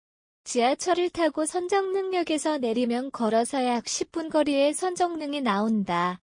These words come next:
선정릉의 입장료는 만 이십사 세 이하나 만 육십오 세 이상은 무료이며, 만 이십육 세 이상 만 육십사 세 이하 대인은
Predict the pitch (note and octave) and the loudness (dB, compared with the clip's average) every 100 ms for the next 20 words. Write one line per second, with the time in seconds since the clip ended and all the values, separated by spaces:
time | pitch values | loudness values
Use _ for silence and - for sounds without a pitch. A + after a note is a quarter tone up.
0 | _ _ - F4+ F4 F#4+ F4+ E4+ D#4 D#4 | _ _ -4 -2 0 0 0 -4 -2 0
1 | G#3 - D4 D4 C#4+ B3+ C4+ D4 B3 B3 | -2 0 0 0 0 0 0 -2 -2 0
2 | A#3+ G3 E4 - D#4+ D4+ E4+ E4 B3+ A#3 | 0 -2 -4 0 2 2 2 0 0 0
3 | A3 B3+ B3 B3+ C4 G#3 - E4 D4 C#4+ | 0 0 0 -2 -2 -2 -4 -2 -2 0
4 | E4+ C#4 G#3+ C#4 B3 C4+ D4+ B3 G#3 D4 | 0 0 -2 -2 -2 -2 -4 -4 -2 0
5 | D4+ C4+ B3+ C4 B3+ C4+ B3+ G3 D#4+ E4 | -2 -2 -2 -2 0 -2 -4 -4 -4 -4
6 | D#4+ - F4 E4 B3+ - D4 D4 C#4+ C#4+ | -8 -6 -2 -2 -2 -2 -2 0 0 0
7 | A#3 G3+ - D#4+ - E4 F4 E4+ B3+ B3 | -2 -2 -4 -6 -2 -2 0 0 2 0
8 | C#4 A3+ A3 F#3+ G#3 D4+ D#4+ | 0 -2 0 0 -2 -2 -6